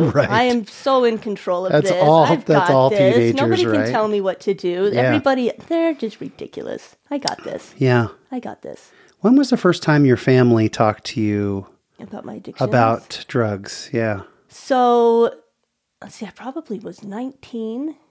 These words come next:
Speaker 1: Not
Speaker 2: Maybe
Speaker 1: till you were
Speaker 2: twenty.
Speaker 1: nineteen, it never came up.
Speaker 2: Nineteen, twenty. I mean, they, I mean, we'd had arguments, but this is the first one that really stuck out to me that was
Speaker 1: Yeah.
Speaker 2: the most impactful. Nineteen or twenty,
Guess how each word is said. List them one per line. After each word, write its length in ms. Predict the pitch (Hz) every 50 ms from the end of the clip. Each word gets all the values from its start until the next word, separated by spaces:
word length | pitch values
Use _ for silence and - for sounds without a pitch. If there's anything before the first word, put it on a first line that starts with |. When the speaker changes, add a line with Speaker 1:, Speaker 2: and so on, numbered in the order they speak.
| _ _ _ _ _ _ _ _ _ _ _ _ -
Speaker 1:
Not 160 | 135 160 202
Speaker 2:
Maybe 80 | 247 254
Speaker 1:
till 120 | 233 254
you 100 | 226 220 220
were 80 | 214
Speaker 2:
twenty. 200 | 202 202 214 -
Speaker 1:
nineteen, 240 | - 339 185 175 143
it 60 | 131
never 240 | 127 135 135 135 131
came 180 | - - 139 127
up. 60 | 127
Speaker 2:
Nineteen, 320 | 120 113 110 - 269 262 214
twenty. 360 | - - 240 240 240 254 254
I 100 | - 277
mean, 140 | 285 302 285
they, 260 | 381 392 311 - - -
I 100 | 285 302
mean, 120 | 311 320
we'd 160 | 311 330 285
had 160 | 285 277 233 -
arguments, 520 | 208 226 202 233 233 226 233 233 - -
but 260 | - 240 214 208 -
this 180 | - 330 - 277
is 80 | 240 -
the 80 | 226
first 360 | - _ - 220 196 - - 202
one 180 | 180 160 160
that 220 | 156 - 165 - -
really 220 | 190 185 180 170
stuck 300 | - - - 175 170 -
out 200 | 190 - - -
to 100 | - 196
me 160 | 196 170 156
that 140 | - - -
was 100 | - -
Speaker 1:
Yeah. 140 | 139 127 120
Speaker 2:
the 40 | 117
most 200 | 190 185 - -
impactful. 720 | 190 208 - 208 185 185 - - - 165 165 156 - - - _ _ _ _ _ _ _ _ _ _ _ _ _
Nineteen 460 | - 226 233 269 - - - 285 269 262
or 60 | 226
twenty, 540 | - - - 220 214 220 202 180 127 -